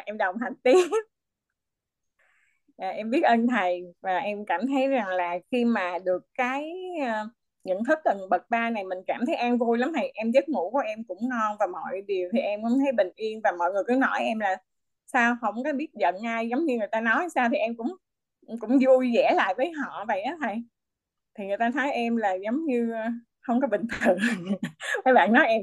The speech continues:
sao không hiểu, thì bây giờ là em được lý giải hết trong những cái kiến thức mà thầy đã,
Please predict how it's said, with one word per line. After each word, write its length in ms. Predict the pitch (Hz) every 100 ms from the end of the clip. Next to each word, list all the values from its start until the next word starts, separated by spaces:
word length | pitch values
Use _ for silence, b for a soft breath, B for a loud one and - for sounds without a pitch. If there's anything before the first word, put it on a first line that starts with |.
| 254
sao 240 | 269 226 262
không 100 | 247
hiểu, 160 | 190 220
thì 100 | 185
bây 140 | 208 208
giờ 180 | 185
là 120 | 180 180
em 180 | 202
được 100 | 190 -
lý 220 | 247 302
giải 220 | 233 - 240
hết 180 | 262 330 -
trong 340 | 214 208 208 - _
những 440 | - 180 - 240 262
cái 300 | 254 269 294
kiến 160 | 269 311
thức 120 | 339 311
mà 160 | 269 -
thầy 260 | 202 175 175
đã, 460 | 165 151 233 269